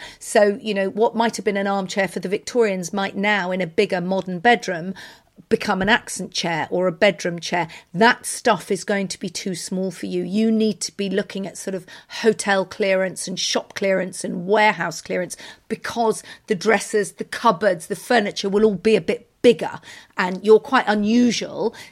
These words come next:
in that you, you might be looking for big furniture, and you might,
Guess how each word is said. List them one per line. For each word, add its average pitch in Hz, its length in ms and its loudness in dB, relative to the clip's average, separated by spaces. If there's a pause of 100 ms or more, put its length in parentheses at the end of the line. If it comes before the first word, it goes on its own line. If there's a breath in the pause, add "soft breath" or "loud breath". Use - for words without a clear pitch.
(100)
in 196 140 0
that 185 160 -4
you, 196 240 -4
you 190 160 -4
might 196 180 -2
be 185 100 -2
looking 233 380 2
for 180 140 -10
big 180 240 -8
furniture, 185 480 -6 (260 loud breath)
and 277 180 4
you 277 120 2
might, 277 340 2